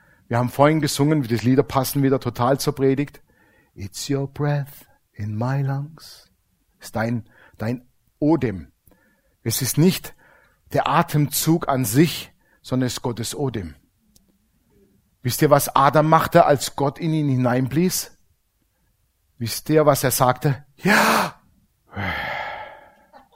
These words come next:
Ja! Ja!" Wenn ein Baby auf die Welt kommt, das Erste, was es macht, wenn es Luft holt:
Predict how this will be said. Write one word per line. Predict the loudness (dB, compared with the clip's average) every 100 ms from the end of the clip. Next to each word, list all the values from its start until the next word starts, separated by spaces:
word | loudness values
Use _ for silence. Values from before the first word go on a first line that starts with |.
| _ _ _ _ _ _
Ja! | 4 6 8 6 2 -4 _ _ _ _ _ _ -18 -14 -14 -12 -12 -12 -14 -16 -18 -20 -20 _ _ _ _ _ _ _
Ja!" | 2 4 6 4 -2 -8 _ _ _ _ _ _ _ -16 -14 -12 -12 -12 -12 -16 -18 -20 -20 _ _ _ _ _ _ _ _ _ _ _ _ _ _ -20 -18
Wenn | -12 -10
ein | -8
Baby | -6 -4 -4
auf | -4
die | -4
Welt | -4 -4
kommt, | -8 -12 -14 -20 _ _ _ _ _ _ _ _ _ _ _ _ _ _ _
das | -12
Erste, | -6 -4 -2 -2
was | -2 -2
es | -4
macht, | -4 -4 -6
wenn | -6
es | -6 -6
Luft | -8 -8 -12
holt: | -14 -16